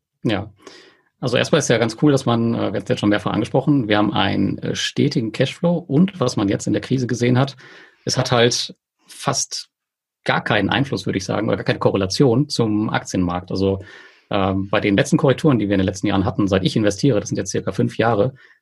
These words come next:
hat keine einzige Korrektur, außer jetzt, die wir, die, die wir im März hatten an der Börse, äh, wirklich auch einen Einfluss auf die Peer-to-Peer-Plattform gehabt. Und ich glaube, diese, diesen Blitzcrash, den wir jetzt hatten,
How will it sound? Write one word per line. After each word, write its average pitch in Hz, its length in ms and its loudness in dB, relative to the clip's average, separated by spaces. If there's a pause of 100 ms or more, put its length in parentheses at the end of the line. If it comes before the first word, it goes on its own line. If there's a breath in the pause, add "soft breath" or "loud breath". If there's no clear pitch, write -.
hat - 380 -6
keine 180 300 2
einzige 131 320 2
Korrektur, 104 640 -2
außer 120 220 2
jetzt, 104 220 -4
die 101 80 -4
wir, 98 80 -4
die, 104 400 -2
die 95 120 -6
wir 101 80 2
im 95 80 4
März 98 240 2
hatten 98 380 -2 (320)
an 107 140 -4
der 95 60 0
Börse, 113 400 0 (360 loud breath)
äh, 101 200 -2
wirklich 127 400 0
auch 110 280 2
einen 98 280 2
Einfluss 101 360 -2
auf 95 220 -2
die 95 180 -4
Peer-to-Peer-Plattform 95 840 -4
gehabt. 87 240 -6
Und 98 80 -4
ich 92 60 -10
glaube, 98 260 2
diese, 107 400 0
diesen 98 160 2
Blitzcrash, 117 400 2
den 98 160 -2
wir 98 80 2
jetzt - 160 -2
hatten, 123 300 -6